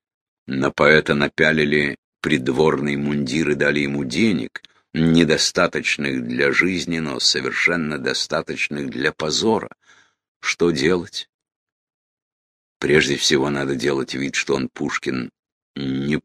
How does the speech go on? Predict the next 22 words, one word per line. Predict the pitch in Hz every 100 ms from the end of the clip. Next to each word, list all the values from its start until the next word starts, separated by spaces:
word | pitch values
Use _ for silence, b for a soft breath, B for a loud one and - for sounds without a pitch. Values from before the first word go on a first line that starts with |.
| _
понял | 95 98 65 58 52
страшного | - - 58 58 - 60 58
намёка. | 58 62 53 - - _ _ _ _ _
Надо | 67 71 80
покончить | 78 71 80 - 62
с | -
этим | 76 76 73
негодяем | 67 71 82 80 73
Дантесом. | 67 78 78 - 104 - - 50 _ b b b
Пусть | 85 85 -
все | - - 90
думают, | 80 76 92 87 85
что | - - 80
диплом | 65 76 - 78 73 78 101 98 95
намекал | 92 82 76 - 90 92
на | 85 78 85
этого | 92 92 90
кавалергарда, | 82 82 80 87 85 80 85 101 78 62 - B B B
но | 98
этого | 87 90 92
мало, | 101 107 90 64
разумеется. | 60 65 67 62 57 - -